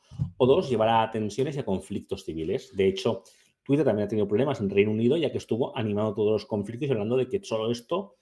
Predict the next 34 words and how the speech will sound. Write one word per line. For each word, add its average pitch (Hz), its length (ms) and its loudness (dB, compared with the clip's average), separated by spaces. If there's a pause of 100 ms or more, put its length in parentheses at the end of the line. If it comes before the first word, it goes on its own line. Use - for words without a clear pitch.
Elon 104 300 -2
Musk, 127 260 -2 (100)
solo 131 400 6
esto 147 260 0
solucionaba 131 640 0
una 123 160 -2
guerra 101 220 -4
civil. 80 360 -6 (340)
Cosas 113 200 0
súper 104 260 0
locas. - 520 -10
Y 110 340 2
la 110 180 0
Unión 101 240 2
Europea, 120 600 2
pues, 123 140 -10
tendría 98 300 0
que 98 120 -2
pensar 98 360 -2
que - 120 0
o 90 100 0
Twitter 120 300 0
empieza 92 360 -6
a 87 40 -8
moderar 82 360 -10
el 92 120 0
odio 113 360 0 (960)
o, - 380 0
pues, 113 140 -4
le 92 60 -10
puede 92 180 -8
pasar - 200 -8
lo 82 100 -8
mismo. 117 300 -6